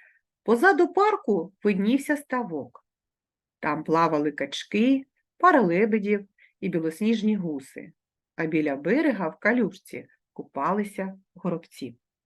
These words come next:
Ліна, учениця лі-, ліцею номер сімнадцять, готувала на конкурс десять фотографій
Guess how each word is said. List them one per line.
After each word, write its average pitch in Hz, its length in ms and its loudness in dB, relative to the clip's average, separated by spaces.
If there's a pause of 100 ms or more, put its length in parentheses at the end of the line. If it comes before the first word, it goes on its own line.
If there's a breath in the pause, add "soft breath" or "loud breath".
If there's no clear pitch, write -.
(1300)
Ліна, 233 560 2 (200)
учениця 233 640 2
лі-, 226 240 0
ліцею 214 720 2
номер 190 320 0
сімнадцять, 214 680 -4 (280)
готувала 208 640 0
на 208 180 0
конкурс 226 520 -4
десять 226 460 -2
фотографій 202 800 -6